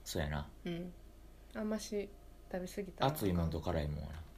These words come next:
Speaker 2: うん、あかんっていうな。
Speaker 1: うん。
Speaker 2: 刺激物がやっぱあんましあかんねん。
Speaker 1: うん。
Speaker 2: ライブ前とかは、あれやな。
Speaker 1: うまい。
Speaker 2: やめた方がいい。
Speaker 1: うん。そうそう。
Speaker 2: あー、
Speaker 1: ね。
Speaker 2: でも高丸さんとも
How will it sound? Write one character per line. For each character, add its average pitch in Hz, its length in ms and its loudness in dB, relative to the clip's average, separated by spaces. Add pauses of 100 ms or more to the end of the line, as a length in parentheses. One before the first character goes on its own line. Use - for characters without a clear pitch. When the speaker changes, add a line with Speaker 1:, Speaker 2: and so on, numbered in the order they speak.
(160)
Speaker 2:
う 190 40 -6
ん、 175 300 -4
あ 185 80 -6
か 185 120 -4
ん 180 40 -2
っ - 20 -6
て 175 160 -10
い 170 80 -8
う 170 120 -4
な。 226 80 2
Speaker 1:
う - 40 2
ん。 - 20 0 (520)
Speaker 2:
刺 - 180 -2
激 190 220 2
物 226 180 4
が 156 100 -6
や 165 60 -6
っ 165 80 -10
ぱ - 100 -12
あ - 20 -10
ん - 40 -12 (240)
ま 165 80 -8
し 147 100 -10 (720)
あ - 60 -2
か 87 60 2
ん - 20 4
ね 78 60 4
ん。 76 80 2 (600)
Speaker 1:
う 180 40 -6
ん。 - 20 -4
Speaker 2:
ラ 190 120 0
イ 202 40 2
ブ 196 100 -6
前 190 220 -2
と - 100 -12
か - 140 -14
は、 160 60 -12 (960)
あ - 100 -2
れ - 80 -4
や - 80 -2
な。 80 40 4
Speaker 1:
う 78 40 4
ま 76 100 4
い。 76 80 -4 (440)
Speaker 2:
や - 0 -
め 190 80 -6 (140)
た 151 80 -10
方 151 80 -10
が 165 40 -12
い - 20 -12 (600)
い。 - 20 -4
Speaker 1:
う - 20 -4
ん。 76 80 -6 (3500)
そ - 200 -6
う 78 40 -2
そ - 180 -4
う。 - 20 -6 (840)
Speaker 2:
あ 233 100 6
ー、 240 40 8
Speaker 1:
ね。 240 60 6
Speaker 2:
で 240 60 4
も 233 80 6
高 247 180 4
丸 254 180 8
さ 247 160 2
ん 233 60 4
と 233 100 2
も 185 240 2